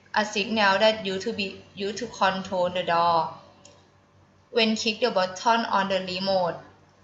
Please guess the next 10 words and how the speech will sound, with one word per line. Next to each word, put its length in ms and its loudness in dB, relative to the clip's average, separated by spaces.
it 180 0
has 320 0
a 80 4
five 420 4
volt 380 2
signal 420 2
output. 560 2
With 180 0
it, 280 -2
a 220 8